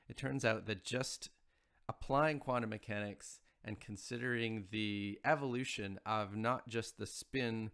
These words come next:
but the spin and the detector and the environment of the detector, just the ordinary evolution of our quantum system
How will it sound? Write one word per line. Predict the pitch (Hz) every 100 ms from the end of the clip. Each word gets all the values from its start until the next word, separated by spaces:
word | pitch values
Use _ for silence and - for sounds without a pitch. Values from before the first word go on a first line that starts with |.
| - - -
but | 92
the | 104
spin | - - 131 127 120
and | 104
the |
detector | 98 - 127 - 117 107
and | 98
the |
environment | 98 95 113 117 104
of | 101 95
the |
detector, | 92 98 123 - - 98 90 90 - _ _ - _ _
just | 139 143 -
the | 127
ordinary | 113 131 147 139 123 117
evolution | 123 117 110 120 - 117 110
of | - 107
our | 104
quantum | 101 120 113 107
system | 101 - - 110 104